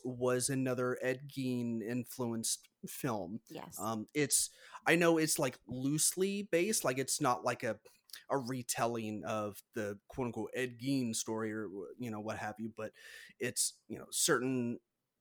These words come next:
Speaker 1: parts of it are based off of things that happened, you know, with,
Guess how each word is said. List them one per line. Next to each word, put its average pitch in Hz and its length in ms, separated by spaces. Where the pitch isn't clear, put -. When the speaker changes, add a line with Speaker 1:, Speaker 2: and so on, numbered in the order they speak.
Speaker 1:
parts 135 360
of 104 80
it 113 200
are 113 160
based 117 320
off 117 240
of 110 240
things 110 400
that 104 200
happened, 107 540
you 110 80
know, - 40
with, 107 200